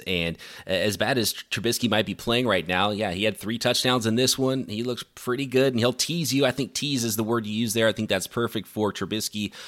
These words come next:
Last year, I thought he was gonna be able to take that next step, and he hadn't really been able to do it this year. And say what you want about Trubisky, I'd still rather have him starting than Jeff Driskel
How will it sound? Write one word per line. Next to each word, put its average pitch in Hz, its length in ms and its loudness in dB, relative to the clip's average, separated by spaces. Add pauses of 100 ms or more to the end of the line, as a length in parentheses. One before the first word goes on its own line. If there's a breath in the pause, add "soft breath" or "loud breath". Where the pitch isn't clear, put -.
Last 110 380 2
year, 113 100 4
I 107 60 4
thought 107 300 2
he 113 100 -2
was 107 100 -4
gonna 107 140 -4
be 107 140 -2
able 120 140 0
to 104 60 -4
take 127 280 -6
that 123 160 2
next 127 280 0
step, 127 360 0
and 107 100 -2
he 95 60 -4
hadn't 107 240 -2
really 120 160 -2
been 101 120 -4
able 113 200 -2
to 87 80 -4
do 107 180 -2
it 120 120 -4
this 131 220 0
year. 131 200 2 (480 loud breath)
And 113 420 2
say 147 140 4
what 135 140 2
you 139 60 -2
want 139 120 4
about 120 180 2
Trubisky, 113 680 0
I'd 120 140 0
still 139 180 4
rather 113 220 4
have 95 200 2
him 101 120 2
starting 87 360 2
than 78 100 -4
Jeff 90 240 0
Driskel 80 400 -4